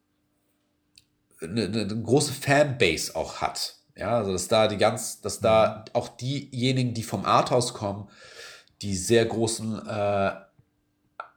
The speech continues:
Speaker 1: Anspruch auf, auf Glaubwürdigkeit und auf Echtheit und nicht eben auf, auf, äh, Jumpscares, äh, äh, abfahren,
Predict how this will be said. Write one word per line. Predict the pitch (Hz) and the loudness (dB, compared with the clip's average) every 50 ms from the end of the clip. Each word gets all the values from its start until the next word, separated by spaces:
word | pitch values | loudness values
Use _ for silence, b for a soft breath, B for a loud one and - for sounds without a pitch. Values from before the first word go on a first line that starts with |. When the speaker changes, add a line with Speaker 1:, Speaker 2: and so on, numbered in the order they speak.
| _ _ _ _ | _ _ _ _
Speaker 1:
Anspruch | - 95 123 139 - - - - 127 123 123 - - | 0 2 2 2 2 0 0 2 0 0 2 2 4
auf, | 104 104 101 101 - - - | 6 6 6 4 2 0 2
auf | 98 98 95 92 - - - - - - - _ - | 4 4 4 2 -2 -6 -10 -12 -14 -16 -16 _ 2
Glaubwürdigkeit | 120 113 131 135 123 131 131 120 117 117 - - 117 107 107 110 113 110 - | 4 6 6 4 4 2 0 0 0 -2 -4 -2 0 2 2 2 0 -2 -6
und | 87 90 | -8 -6
auf | - 101 98 - - | -4 -4 -6 -4 0
Echtheit | - 127 127 - - - 117 107 104 101 | 0 0 0 0 -2 0 2 2 2 0
und | 98 98 | -2 -4
nicht | 117 123 127 - - | -4 -4 -4 -4 -4
eben | 120 110 95 87 - | -4 -2 -2 -4 -4
auf, | 90 - - - - | -6 -8 -8 -8 -6
auf, | 101 92 - - - - | -6 -6 -6 -8 -10 -6
äh, | - 98 90 87 85 | -4 -2 -2 -2 -2
Jumpscares, | 85 - - 92 107 120 - - - - 85 80 80 - - - - - | 0 2 2 2 2 2 -2 -4 -2 -2 -2 -2 -4 -6 -8 -10 -12 -14
äh, | - 85 82 80 82 B B B B B B B B B B B B B _ - | -12 -12 -10 -10 -10 B B B B B B B B B B B B B _ -10
äh, | - 98 92 85 82 80 76 76 71 - 82 85 85 - | -4 0 0 2 2 2 2 0 0 -4 -6 -6 -4 -2
abfahren, | - 85 90 - - - 98 87 90 104 113 120 - - | -2 -2 -2 -2 -2 0 2 2 2 0 -2 -4 -10 -16